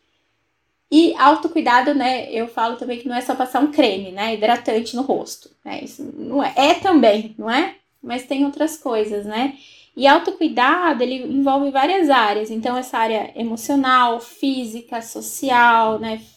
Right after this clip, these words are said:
f-, familiares e até sonhos, né? Então, o quanto eu vejo algumas mulheres também simplesmente desistindo de sonhos ou de coisas, abrindo mão. E o quanto também não abrir mão, ou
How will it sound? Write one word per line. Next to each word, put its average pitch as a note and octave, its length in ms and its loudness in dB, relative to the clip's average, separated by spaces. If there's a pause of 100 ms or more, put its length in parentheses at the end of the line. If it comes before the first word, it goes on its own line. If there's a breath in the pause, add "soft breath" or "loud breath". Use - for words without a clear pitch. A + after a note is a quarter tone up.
(240)
f-, G#3 140 -12
familiares B3 720 2
e D4 60 4
até D#4 260 0
sonhos, D4 640 0
né? A3+ 200 -8
Então, B3 420 -4
o A#3 60 -10
quanto D#4+ 400 -2
eu F4+ 80 0
vejo B3+ 260 -2
algumas B3 240 -4
mulheres A#3+ 460 0
também C4+ 320 0
simplesmente D4 560 -2
desistindo C#4+ 960 0 (500)
de A#3+ 140 -12
sonhos A#3 760 0
ou A3 140 -2
de A3+ 100 -12
coisas, A3+ 720 -4
abrindo E4 480 2
mão. B3 460 2 (280 loud breath)
E C#4 100 0
o D4 120 -2
quanto F#4+ 340 2
também B3+ 580 -2 (200)
não C4+ 180 0
abrir D4+ 320 2
mão, C4 540 2
ou A3 580 -2